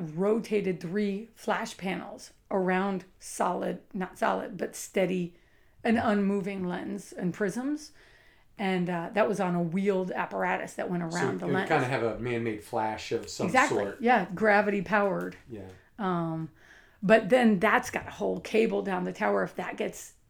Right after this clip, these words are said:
Speaker 1: if that gets gunked up, somebody's gotta, m-, you know, you're
Speaker 2: Yeah.
Speaker 1: not allowed to let this light go out.
Speaker 2: <laughs>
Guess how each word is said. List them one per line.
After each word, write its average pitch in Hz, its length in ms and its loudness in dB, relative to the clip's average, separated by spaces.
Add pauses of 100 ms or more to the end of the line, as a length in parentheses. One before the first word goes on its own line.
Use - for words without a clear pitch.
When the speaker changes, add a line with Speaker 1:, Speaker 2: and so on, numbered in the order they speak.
Speaker 1:
if 202 140 -2
that 220 180 -2
gets 208 220 -2
gunked 185 400 0
up, 269 320 2 (360)
somebody's 214 540 4
gotta, 175 200 2
m-, 226 400 2
you 226 120 6
know, 208 80 4
you're 240 280 2
Speaker 2:
Yeah. 220 60 4
Speaker 1:
not 233 280 6
allowed 202 320 2
to 202 100 -6
let 196 200 0
this 175 160 -4
light 208 280 2
go 185 140 0
out. 165 320 -2
Speaker 2:
<laughs> 127 60 -8